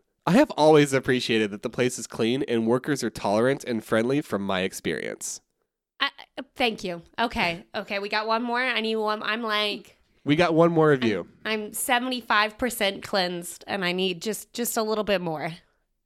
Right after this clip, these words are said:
Speaker 1: We got one more review.
Speaker 2: Okay.
Speaker 1: From Stefan G. Four stars. "Freundlich Beitenung. Die Zutaten wirkten frisch und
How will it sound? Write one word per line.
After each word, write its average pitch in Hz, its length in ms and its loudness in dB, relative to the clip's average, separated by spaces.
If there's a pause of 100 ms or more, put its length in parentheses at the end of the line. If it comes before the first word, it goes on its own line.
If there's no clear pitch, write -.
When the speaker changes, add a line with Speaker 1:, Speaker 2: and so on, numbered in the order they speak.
(440)
Speaker 1:
We 147 80 4
got 165 160 6
one 156 180 6
more 143 180 6
review. 95 320 0
Speaker 2:
Okay. 214 320 -6
Speaker 1:
From 135 200 2
Stefan 139 580 2
G. 95 340 -2 (360)
Four 123 400 2
stars. - 680 -6 (640)
"Freundlich 214 720 4
Beitenung. 131 760 -2 (360)
Die 165 280 4
Zutaten 214 680 2
wirkten 185 460 2
frisch 175 420 0
und 156 220 0